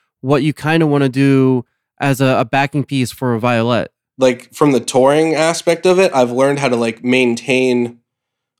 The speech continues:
Speaker 2: like, a good sense of, like, trusting the, I guess you might have heard, like, the, the term, the phrase, "Trust the process."
Speaker 1: Yeah.
Speaker 2: Like, there's a lot of that because, like, as soon as something fails,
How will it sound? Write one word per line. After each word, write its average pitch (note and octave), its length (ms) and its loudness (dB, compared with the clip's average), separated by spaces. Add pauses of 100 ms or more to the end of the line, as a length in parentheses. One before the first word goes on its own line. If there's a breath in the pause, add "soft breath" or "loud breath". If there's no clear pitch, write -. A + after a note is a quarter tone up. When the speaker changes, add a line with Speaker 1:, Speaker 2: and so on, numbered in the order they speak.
Speaker 2:
like, B2 200 0
a A#2 40 -2
good A#2+ 340 -2
sense - 680 -4
of, A2+ 220 -2
like, G#2+ 380 -6 (280)
trusting C3 680 -2
the, C3 260 -2
I C#3 180 2
guess C#3+ 280 0
you C3 80 0
might C3 300 2
have B2+ 100 -4
heard, C3+ 240 0
like, B2 200 -2
the, A2+ 240 -2
the A#2+ 120 -6
term, A#2 320 0
the A#2 120 -2
phrase, A#2+ 320 0
"Trust - 360 -4
the A2 80 -8
process." B2+ 800 -2
Speaker 1:
Yeah. B2 380 -2 (300)
Speaker 2:
Like, B2+ 300 2
there's C#3+ 200 4
a E3 40 0
lot D3 260 2
of B2 100 0
that A#2+ 300 2
because, B2 340 -2
like, B2 260 0 (360 soft breath)
as B2+ 120 2
soon D#3 280 4
as F3+ 200 2
something C#3 420 0
fails, B2+ 840 -2